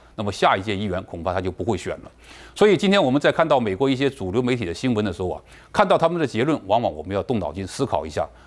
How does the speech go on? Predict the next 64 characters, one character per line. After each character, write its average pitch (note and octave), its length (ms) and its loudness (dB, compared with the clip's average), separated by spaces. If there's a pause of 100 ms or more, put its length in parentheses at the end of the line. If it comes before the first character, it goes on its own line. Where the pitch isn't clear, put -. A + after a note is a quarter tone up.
(140)
他 - 140 0
想 - 220 -2
说 C3+ 260 -2
什 F#2 120 -6
么， D#2 140 -14 (200)
他 C#3 100 2
想 E2+ 220 0 (260)
引 G2+ 200 0
导 F2+ 140 2
大 A2 140 2
家 G2 160 0
往 G2+ 220 -2
哪 A2+ 180 0
个 A2 80 -6
方 G2+ 180 -2
向 F#2+ 180 -4
去 F#2 100 -12
看。 F#2 200 -2 (360)
《纽 C3+ 160 6
约 G3 100 6
时 F3+ 140 2
报》 F3+ 180 6
也 D#3+ 80 6
好 A#2+ 240 4
，C D#3+ 180 -2
N D#3+ 160 4
N D3+ 160 4
也 C#3 100 6
好， G2 220 4
还 A#2+ 160 0
是 A#2+ 80 -6
N C3+ 140 -2
B C3 100 0
C A#2 120 -6
也 A2+ 60 0
好， G#2 100 2
这 - 100 -8
些 D#3+ 80 2
媒 C3 180 2
体 A#2 120 -4
啊， E2+ 80 -2
经 F3+ 200 0
常 A#2 160 2
都 A#2 120 0
会 G#2 80 0
出 G#2+ 160 -6
现 G2 140 0
这 G2+ 100 0
样 G2 80 2
的 F2+ 60 -8
现 F#2 180 -8
象。 F#2 240 -2
比 B2 60 0
如 C#3+ 100 2
说 D3 140 4
刚 C#3+ 140 4
刚 D3 80 0
修 C#3 100 -4
杰 C3 80 0
跟 C3 120 0
大 C3 80 4
家 B2 80 4
讲 E2 240 -4
的， E2+ 140 -8